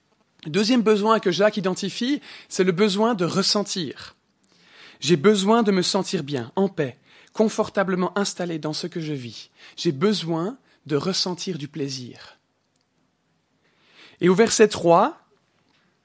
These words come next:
Jacques, il dit ça. « Quand vous demandez, vous ne recevez pas parce que vous demandez mal, dans le but de satisfaire vos passions. » Ailleurs dans la Bible, dans un Timothée six dix-sept, Paul dit à Timothée, « Et dans le Di-, mettez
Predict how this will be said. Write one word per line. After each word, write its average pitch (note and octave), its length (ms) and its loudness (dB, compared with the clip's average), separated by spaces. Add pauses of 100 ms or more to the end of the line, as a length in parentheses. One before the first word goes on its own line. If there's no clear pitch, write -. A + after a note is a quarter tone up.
(300)
Jacques, E3 200 -6
il F3+ 60 -2
dit D3 120 -6
ça. « C3+ 240 -4
Quand A3+ 160 2
vous G#3+ 140 2
demandez, G#3 680 2 (480)
vous F3+ 120 0
ne F3+ 80 4
recevez G#3+ 520 4
pas F3+ 220 2
parce F3 220 -8
que F#3 100 -4
vous D#3+ 120 -2
demandez E3 420 0
mal, C3 480 -4 (400)
dans D#3+ 80 0
le D#3+ 80 2
but F#3 200 -2
de F3 80 -4
satisfaire F3+ 560 -2
vos E3+ 100 -4
passions. » C#3+ 440 -8 (1500)
Ailleurs A3 240 6
dans A3 100 4
la G#3 100 6
Bible, B3 280 0
dans F3+ 140 0
un G#3+ 100 4
Timothée G#3+ 420 -2
six A3 280 -2
dix-sept, G3+ 440 -4
Paul A#3 220 4
dit G3+ 160 0
à F3+ 60 2
Timothée, « G3 640 0 (920)
Et - 240 -6
dans A#3 200 8
le B3+ 120 6
Di-, E3+ 180 -8 (160)
mettez C#4 580 4